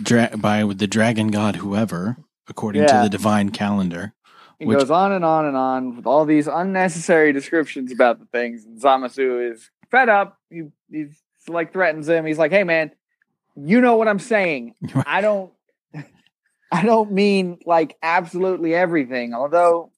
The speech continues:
Speaker 2: to be fair, he did ask for everything that he knew about the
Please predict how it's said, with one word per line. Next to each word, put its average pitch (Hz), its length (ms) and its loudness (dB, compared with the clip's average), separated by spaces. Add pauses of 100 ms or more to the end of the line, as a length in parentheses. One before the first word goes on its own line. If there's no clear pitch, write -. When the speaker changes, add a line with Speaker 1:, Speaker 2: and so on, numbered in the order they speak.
(180)
Speaker 2:
to 165 100 -10
be 190 100 -2
fair, 208 260 0
he 190 100 -2
did 190 220 0
ask 190 380 -2
for 180 340 -2 (140)
everything 175 460 0
that 170 100 -2
he 180 140 4
knew 175 420 2 (120)
about 147 380 0
the 156 300 -4